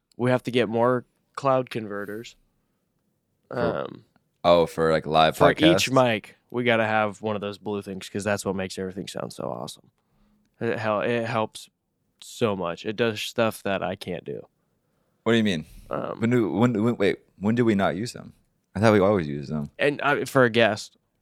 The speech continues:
Speaker 2: Oh, yeah. No, I know what
Speaker 1: But,
Speaker 2: you mean.
Speaker 1: um, yeah, so, uh, but also, not even about the money 'cause we're only gonna get a dollar. Um, ads are gonna be sick as hell.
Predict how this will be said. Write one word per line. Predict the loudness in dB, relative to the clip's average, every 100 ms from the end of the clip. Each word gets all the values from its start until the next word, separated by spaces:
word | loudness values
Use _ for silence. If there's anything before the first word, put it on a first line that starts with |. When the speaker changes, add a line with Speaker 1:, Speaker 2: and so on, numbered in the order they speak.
| _ _ -20 -20 _
Speaker 2:
Oh, | 4 4 4
yeah. | 0 -2 -6 _ _ _ -12
No, | -8
I | -6
know |
what | -2
Speaker 1:
But, | 0 0
Speaker 2:
you |
mean. | 0
Speaker 1:
um, | -4 -8 -14 _ _ _ _ _ _ _ _
yeah, | 0 0 0
so, | -2 0 4 4
uh, | 4 4 0 -4 _ _ _
but | 4 8
also, | 6 6 4 2 0 _ -4
not | 2 4
even | 4 4
about | 4 4 2 0
the | -2
money | 0 0
'cause | -2 0
we're | 2
only | 4 2
gonna | 0 -2
get | -2 -2 _ _ _ _ _ _ _ -8
a | 0
dollar. | 2 2 -2 -8 -14 _ _ _ _ _ -4
Um, | -4 -4 -8 -12 -20 _ _ _ _ _ _ _ _ _ _ -16 -16 -4
ads | 2 2 2
are | 0
gonna | -2
be | -4
sick | -10 -6 -2 0 -2
as | -2
hell. | 0 0 -2